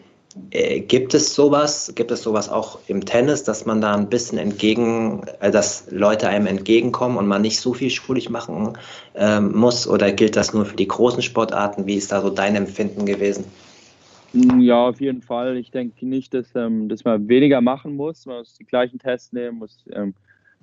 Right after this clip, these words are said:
Speaker 2: muss genau das Gleiche eigentlich absolvieren wie alle anderen
Speaker 1: Mhm.
Speaker 2: Studenten auch. Ähm, aber es sind auf jeden Fall mehr Ressourcen für dich da. Ähm, du kriegst einen privaten Tutor, wenn du einen brauchst,
Speaker 1: Okay.
Speaker 2: ähm,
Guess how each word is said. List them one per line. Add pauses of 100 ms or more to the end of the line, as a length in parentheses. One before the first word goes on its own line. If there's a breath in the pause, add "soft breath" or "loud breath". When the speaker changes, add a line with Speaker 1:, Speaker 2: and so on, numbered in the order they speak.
(960)
Speaker 2:
muss
genau
das
Gleiche
eigentlich
absolvieren
wie
alle
anderen (300)
Speaker 1:
Mhm.
Speaker 2:
Studenten
auch.
Ähm,
aber
es
sind
auf
jeden
Fall
mehr
Ressourcen
für
dich
da.
Ähm,
du
kriegst
einen
privaten
Tutor,
wenn
du
einen
brauchst,
Speaker 1:
Okay.
Speaker 2:
ähm,